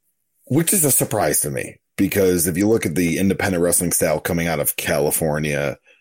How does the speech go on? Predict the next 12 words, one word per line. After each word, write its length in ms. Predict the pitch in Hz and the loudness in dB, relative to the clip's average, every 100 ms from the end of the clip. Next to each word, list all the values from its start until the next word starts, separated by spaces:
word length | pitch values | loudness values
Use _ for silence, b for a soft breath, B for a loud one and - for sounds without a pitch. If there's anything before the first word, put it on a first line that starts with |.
| b - | b -4
and 180 | 90 - | -4 -2
Portland 500 | - 87 69 85 80 | 0 2 2 0 -2
and 160 | 76 | -2
Washington, 540 | 73 76 80 80 80 90 | 0 0 0 -2 -2 0
it's 140 | 90 | 2
very 240 | 113 151 143 | 2 4 2
similar 360 | - 180 104 | 2 2 2
to 60 | 76 | 2
what 140 | 76 | 0
you're 120 | 71 | 0
seeing 380 | 78 78 73 69 | -2 -2 -2 -4
on 160 | 65 | -6